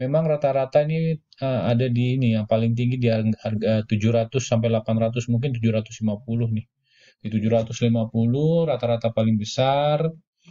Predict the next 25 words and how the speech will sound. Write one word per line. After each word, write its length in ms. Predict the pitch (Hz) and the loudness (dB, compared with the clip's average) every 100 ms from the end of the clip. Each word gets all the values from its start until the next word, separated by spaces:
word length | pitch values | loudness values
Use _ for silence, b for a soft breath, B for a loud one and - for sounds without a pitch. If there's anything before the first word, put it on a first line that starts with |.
| B B | B B
Kemudian 480 | 113 113 123 139 147 | -4 0 2 2 0
kalau 160 | 123 110 | -2 -2
kita 240 | 117 123 | -2 0
lihat 320 | 117 117 117 | 2 2 0
di 80 | 110 | -2
sini 400 | - 120 135 143 | 0 0 0 -2
tidak 320 | 143 110 - | 0 0 2
ada 80 | 104 113 | 2 2
yang 160 | 117 113 | 2 0
mengakumulasi 640 | 107 - 113 110 110 120 | -2 0 2 2 0 -2
secara 320 | 113 - 117 | -4 0 0
signifikan. 1040 | 110 117 113 113 - 113 - 131 135 165 165 - _ _ _ _ _ _ _ _ _ _ _ | -2 -4 -4 -4 -4 -8 -6 -4 -2 -2 -2 -8 _ _ _ _ _ _ _ _ _ _ _
Berarti, 560 | 107 101 - 143 156 156 B B B - | -2 -2 0 0 0 -2 B B B -4
eh, 140 | 107 107 | -2 0
saya 160 | 113 | 0
duga 480 | 107 107 117 143 95 | 0 0 2 2 0
adalah 480 | 110 113 123 117 95 | -2 -2 0 -2 -2
ada 400 | 113 107 110 110 | 0 2 0 0
satu, 800 | - 113 107 - 110 107 107 - - | -2 -2 -2 0 2 2 0 -4 -6
eh, 480 | 110 107 104 104 104 - _ _ - | -4 0 0 0 -2 -8 _ _ -16
eh, 400 | - 113 110 104 90 | -6 0 0 2 0
apa, 320 | 110 170 202 _ b b | 0 0 -2 _ b b
money 480 | 107 107 110 110 113 | -2 0 2 2 2
maker, 800 | 113 110 113 113 123 127 117 - | 2 2 0 0 -2 -2 -4 0
market 320 | 117 117 120 | 0 2 -2